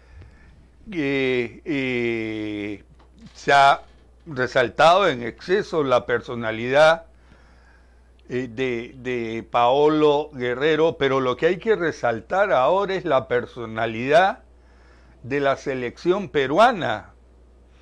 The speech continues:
En ausencia de Paolo Guerrero por la sanción de catorce meses, tla-, tras la decisión del tas, el protagonista ahora va a ser el equipo y tenemos que darle todo el respaldo al equipo.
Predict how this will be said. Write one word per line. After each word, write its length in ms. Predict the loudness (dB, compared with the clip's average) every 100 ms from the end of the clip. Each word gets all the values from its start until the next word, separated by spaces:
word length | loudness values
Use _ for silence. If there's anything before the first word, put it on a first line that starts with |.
| -20 _ -20 _ -20 _ _
En 180 | -6 0
ausencia 560 | 0 0 -2 -2 2 2
de 80 |
Paolo 540 | 4 6 6 6 4 4
Guerrero 600 | 4 4 4 6 4 2
por 160 | 2
la 140 | 4 2
sanción 540 | 2 -2 -4 -4 -2
de 120 | -2
catorce 500 | 0 2 0 -2 -4
meses, 500 | -2 -4 -2 -4 -6
tla-, 340 | -2 2 2 0 -12 _ -20 -20 -20 -20 _
tras 240 | 4 4
la 140 | 6 2
decisión 520 | 2 -2 -4 -2 0
del 280 | 0 -2 4
tas, 420 | 6 6 2 -12 -20 _ _ _ _ _ -20 _ -6
el 160 | -6
protagonista 840 | -2 -2 2 2 2 -2 -6 -2 0
ahora 200 | 2 2
va 140 | 2
a 20 |
ser 240 | -2 -2 0
el 140 | -2
equipo 480 | -4 -8 -10 -8 -8
y 20 |
tenemos 320 | -6 -6 -6
que 120 | -2
darle 280 | 0 0 -2
todo 400 | -2 2 2 2
el 80 | -2
respaldo 760 | -4 -4 2 4 4 4 4
al 120 | 4 2
equipo. 760 | -2 -6 -8 -2 -4 -4